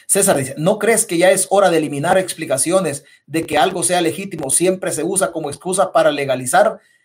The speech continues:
las cosas ilegales. Lo legítimo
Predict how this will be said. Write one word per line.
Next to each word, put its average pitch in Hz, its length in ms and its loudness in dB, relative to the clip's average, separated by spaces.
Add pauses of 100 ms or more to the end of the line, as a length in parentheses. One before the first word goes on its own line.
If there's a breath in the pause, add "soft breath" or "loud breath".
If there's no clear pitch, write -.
(140 soft breath)
las 147 240 0
cosas 175 380 -2
ilegales. 147 640 -2 (560)
Lo 180 140 0
legítimo 269 680 -2